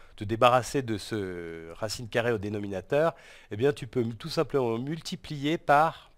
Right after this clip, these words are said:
racine carrée de deux divisé par racine carrée de deux. Donc là, tu changes rien au nombre, hein, ça, tu multiplies par un, ça change rien.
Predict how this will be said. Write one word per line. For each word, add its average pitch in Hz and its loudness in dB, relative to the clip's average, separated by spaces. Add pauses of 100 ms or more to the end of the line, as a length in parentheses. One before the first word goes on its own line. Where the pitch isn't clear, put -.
(180)
racine 143 -4
carrée 127 2
de 110 -2
deux 120 -2 (320)
divisé 110 -6
par 120 0
racine 110 -8
carrée 113 -2
de 110 -4
deux. 85 -10
Donc 82 -16 (120)
là, 104 -4
tu 90 -16
changes 101 -2
rien 127 2 (320)
au 113 -6
nombre, 113 -2
hein, 107 -6
ça, - -14
tu - -18
multiplies 90 -12
par 85 -2
un, 127 -2
ça 95 -8
change 110 -4
rien. 147 -2